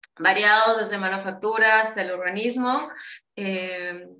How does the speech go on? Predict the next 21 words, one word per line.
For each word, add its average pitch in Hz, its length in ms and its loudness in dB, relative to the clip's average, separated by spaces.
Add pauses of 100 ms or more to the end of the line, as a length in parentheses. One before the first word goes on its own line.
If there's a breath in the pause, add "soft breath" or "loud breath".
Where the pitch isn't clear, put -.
(320)
van 208 200 0
a 214 40 -2
estar 208 300 -4
también 214 720 -4
desde, 180 1080 -6 (120)
disponibles 214 720 -2
desde 208 220 -2
manera 190 600 0
online. 233 560 -4 (300 loud breath)
Y 214 140 -12
por 196 160 -12
supuesto, 214 640 -4
no 196 140 -6
quería, 196 840 0
eh, 175 320 -12
cerrar 190 400 0
la 196 100 -4
sesión 220 580 0
sin 185 300 -8
invitarlos 190 800 -2
a 170 340 -4